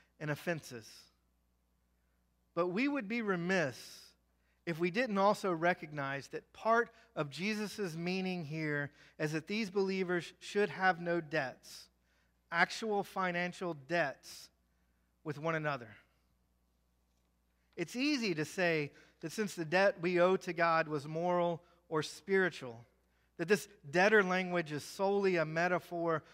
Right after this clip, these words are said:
for something else. But I don't think we can actually get away with that. The problem of debt was serious at this time in history,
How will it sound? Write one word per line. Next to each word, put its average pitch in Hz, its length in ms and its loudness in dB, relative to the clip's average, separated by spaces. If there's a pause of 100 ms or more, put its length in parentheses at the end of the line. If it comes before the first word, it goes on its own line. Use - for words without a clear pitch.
(100)
for 170 140 -2
something 175 460 -4
else. - 580 -2 (560)
But - 100 2
I 247 140 10
don't 285 200 2
think 233 200 -6
we 240 80 -4
can 208 180 0
actually 208 400 2
get 185 220 0
away 190 320 2
with 151 200 -6
that. 113 220 -10 (2000)
The 170 100 -4
problem 233 400 4
of 147 180 0
debt 202 260 4
was 165 140 -4
serious 226 560 -2
at 165 120 -6
this 165 180 -8
time 196 400 -2
in 151 80 -4
history, 214 600 -4